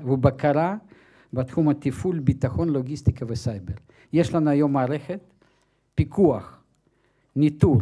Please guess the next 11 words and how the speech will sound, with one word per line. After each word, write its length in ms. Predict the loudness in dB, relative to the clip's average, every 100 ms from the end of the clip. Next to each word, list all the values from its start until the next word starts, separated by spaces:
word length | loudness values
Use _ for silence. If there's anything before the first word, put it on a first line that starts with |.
| 0 -14 -20 _ -12
של 200 | -6 -6
סייבר 420 | 0 0 2 -2
שאין 300 | -2 -2 0
בה 80 | -2 -4 -8
אף 140 | -10 -8
מקום 260 | -8 -8
בעולם. 320 | -8 -10 -12 -16 -20 _ _ _ _ -6
אנחנו 300 | -4 2 4
מנטרים 540 | 6 4 2 -2 -2 -6
הכל, 420 | -8 -4 -2 -4 -8 -10
מנתחים, 600 | -8 -6 -6 -8 -8 -8